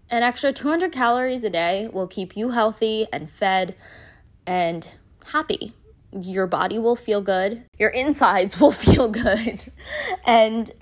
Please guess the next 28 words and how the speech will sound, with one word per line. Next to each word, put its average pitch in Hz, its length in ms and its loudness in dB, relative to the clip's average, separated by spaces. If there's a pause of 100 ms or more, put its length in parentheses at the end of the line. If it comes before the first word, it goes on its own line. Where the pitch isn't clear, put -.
obviously, 226 800 0
you 202 140 -6
know, 170 180 -4
there 196 240 2
are 208 60 0
certain 180 300 -6
things 180 260 -6
that - 180 -8
you 175 80 -4
can't 202 440 -4
eat 165 240 -8
when 165 160 -6
you're 151 100 -4
pregnant, 147 460 -6
and 160 120 -4
your 170 120 -4
doctor 165 360 -2
gives 170 280 -4
you 175 100 -4
a - 20 -4
list 160 300 -6
of 147 140 -10
all 139 120 -4
those 156 320 -4
when 165 140 -10
you 180 140 -6
go 220 200 2
in. 156 340 -6